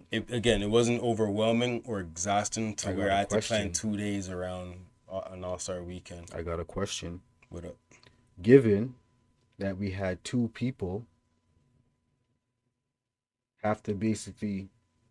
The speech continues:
Speaker 2: go quarantine,
Speaker 1: Mm-hmm.
Speaker 2: do you think they should have had an All-Star Weekend at all?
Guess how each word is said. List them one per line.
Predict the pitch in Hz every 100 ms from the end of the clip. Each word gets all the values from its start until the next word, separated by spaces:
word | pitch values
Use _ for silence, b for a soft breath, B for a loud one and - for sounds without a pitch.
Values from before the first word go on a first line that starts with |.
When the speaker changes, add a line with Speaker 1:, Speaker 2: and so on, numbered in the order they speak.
| _ _ _
Speaker 2:
go | - 117 104
quarantine, | - 123 131 113 104 101 135 - -
Speaker 1:
Mm-hmm. | 92 95 107 _ _ _ _ _ _ _ _ _ _ _ _ _ _ _ _ -
Speaker 2:
do | 110
you |
think | 120 131 120
they |
should | 110 123
have | 113
had | 104 113
an | 113
All-Star | 104 110 - 107
Weekend | 101 107 - 101
at | 98
all? | 104 92